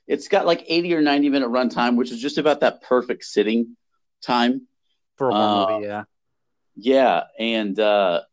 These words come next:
Speaker 1: and it's just got the slow wind where you just, you fall into this murder mystery and you start guessing. The, what makes a murder mystery good is when you start guessing who the killer is. And I thought it was gonna be John for a second.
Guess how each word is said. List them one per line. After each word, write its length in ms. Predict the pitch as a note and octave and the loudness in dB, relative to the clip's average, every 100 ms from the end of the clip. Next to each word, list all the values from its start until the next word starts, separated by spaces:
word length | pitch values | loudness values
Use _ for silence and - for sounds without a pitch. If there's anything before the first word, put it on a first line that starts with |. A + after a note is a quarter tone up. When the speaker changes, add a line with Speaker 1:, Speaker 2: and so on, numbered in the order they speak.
| - | -8
Speaker 1:
and 100 | A#2+ | -6
it's 160 | A#2+ A#2 | -6 -8
just 240 | - A2+ | -14 -4
got 120 | D#3 | -4
the 60 | D3+ | -4
slow 360 | C#3+ - A#2+ B2+ | -10 -4 0 0
wind 420 | G2+ A2+ A2 F2 | 2 2 0 -2
where 100 | E2+ | -4
you 160 | G#2+ B2 | -4 -2
just, 280 | C#3 C#3+ - _ _ _ _ _ | -4 -6 -10 _ _ _ _ _
you 140 | B2+ | -6
fall 400 | D3 - C3 B2+ | -6 0 2 4
into 220 | B2 C3 A#2+ | 4 2 -2
this 200 | G#2 - | -4 -2
murder 280 | A2 G#2 | -2 -2
mystery 560 | F#2+ A2 - F#2 E2 D#2+ _ _ _ _ _ - | -2 -4 -6 -8 -8 -10 _ _ _ _ _ -4
and 160 | A2+ | -2
you 160 | B2 G3 | 0 -2
start 400 | - G#3 E3 G2+ | 0 2 2 0
guessing. 560 | D3 D#3+ C#3+ G2+ F2+ - A2 | 0 0 -2 -4 -6 -10 -8
The, 160 | A#2+ - _ _ _ | -8 -10 _ _ _
what 280 | B2+ D3 - | -2 0 0
makes 260 | E3 F#3+ | -2 0
a 60 | F#3+ | -2
murder 220 | D#3+ C#3+ | -4 -4
mystery 360 | C#3+ C3+ - G#2+ | -4 -4 -6 -8
good 380 | E2+ A2+ G2 E2+ _ _ - | -4 0 0 -4 _ _ -16
is 140 | F2+ | -10
when 120 | G#2 | -6
you 120 | G#2+ G2+ | -6 -8
start 540 | - - G#2+ A#2 - _ _ _ _ _ _ - - | -10 -2 0 0 -2 _ _ _ _ _ _ -20 -2
guessing 340 | A#2+ G#2+ G#2 | -2 -2 -6
who 100 | F#2+ | -10
the 80 | F#2+ | -12
killer 260 | - G2 D2 | -6 -4 -4
is. 140 | - G#2 | -8 -4
And 80 | |
I 160 | G#2 D3+ | -2 0
thought 200 | G3 E3 | 0 2
it 40 | |
was 120 | B2+ A#2+ | 0 0
gonna 120 | B2+ | -2
be 100 | G#2 | -2
John 300 | F#2 G#2+ D3 | 0 0 0
for 120 | - | -2
a 40 | E2 | -8
second. 320 | - C#2+ | -8 -10